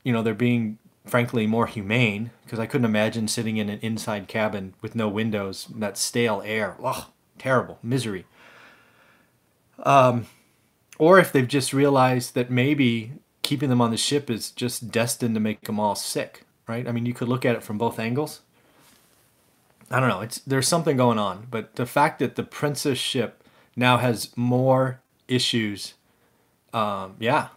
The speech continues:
I think so. I think, I, and they, they went up, like, twenty thousand, Troy. It's, it's weird. But if you read the article, they're just classifying likely, I don't know,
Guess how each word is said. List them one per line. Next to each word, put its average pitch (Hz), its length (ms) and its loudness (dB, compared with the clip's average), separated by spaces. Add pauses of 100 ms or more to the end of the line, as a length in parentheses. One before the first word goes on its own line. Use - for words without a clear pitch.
(100)
I 110 120 -6
think 131 200 -8
so. 135 320 -4 (160)
I 117 100 -6
think, 131 240 -6 (180)
I, 135 100 -2 (200)
and 147 100 0
they, 143 200 2 (300)
they 147 100 2
went 202 160 4
up, 196 80 2
like, 127 160 0
twenty 175 320 -2
thousand, 147 420 0
Troy. 135 400 -4
It's, - 300 -14
it's 120 180 -10
weird. 143 340 0 (340)
But 139 100 2
if 139 100 2
you 151 80 2
read 196 160 4
the 180 80 4
article, 156 380 8
they're 123 100 2
just 139 260 0
classifying 117 1160 2 (880)
likely, 113 920 0 (1000)
I 117 120 2
don't 87 120 -8
know, - 120 -20